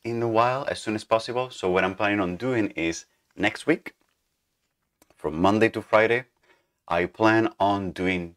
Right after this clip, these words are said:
two live streams daily. So two live streams on Monday, two on Tuesday, one on Wednesday because I have a meeting in the morning, et cetera, et cetera. But, um, and then I would just wanna, like,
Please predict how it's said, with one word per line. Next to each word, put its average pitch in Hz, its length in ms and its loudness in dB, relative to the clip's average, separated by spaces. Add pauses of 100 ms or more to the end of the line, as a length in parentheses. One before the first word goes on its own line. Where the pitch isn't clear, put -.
(120)
two 110 420 -2
live 92 360 2
streams 85 460 -10
daily. 82 560 -2 (140)
So - 160 -8
two 98 200 0
live 92 200 8
streams - 240 -8
on 90 120 -6
Monday, 82 400 -4
two 73 220 -10
on 73 120 -10
Tuesday, 69 500 -12 (360)
one 92 280 0
on 92 160 -2
Wednesday 85 400 -4
because - 260 -10
I - 40 -16
have 69 120 -12
a 71 60 -10
meeting 73 280 -10
in 71 60 -12
the 71 80 -12
morning, 76 380 -10 (360)
et 95 220 4
cetera, 175 220 0
et - 20 -12
cetera. - 240 -10
But, 107 240 2 (640)
um, 92 600 -2 (100)
and 101 240 -2
then 123 260 6
I 101 80 2
would 101 180 0
just - 320 -12
wanna, 98 280 0
like, 78 200 2